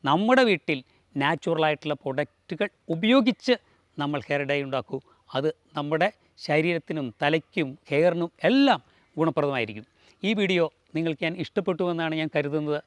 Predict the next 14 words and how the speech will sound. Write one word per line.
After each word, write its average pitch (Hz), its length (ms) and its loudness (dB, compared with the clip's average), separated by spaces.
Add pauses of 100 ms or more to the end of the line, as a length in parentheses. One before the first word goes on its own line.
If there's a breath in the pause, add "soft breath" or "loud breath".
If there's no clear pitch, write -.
(300)
ഇഷ്ടപ്പെട്ടാൽ 170 440 0 (320)
നിങ്ങൾ 147 340 -2
ലൈക്ക് 151 220 0
ചെയ്യണം, 165 240 -2 (300)
ഷെയർ 170 260 8
ചെയ്യണം, 165 220 -2 (240)
സബ്സ്ക്രൈബ് 180 480 4
ചെയ്യണം. 117 240 0 (320)
മറ്റുള്ളവർക്ക് 160 460 0
വേണ്ടി 156 160 -2
ഇത് 165 80 -4 (100)
ഷെയർ 170 260 4
ചെയ്ത് 165 180 0
കൊടുക്കണമെന്നും 143 500 -6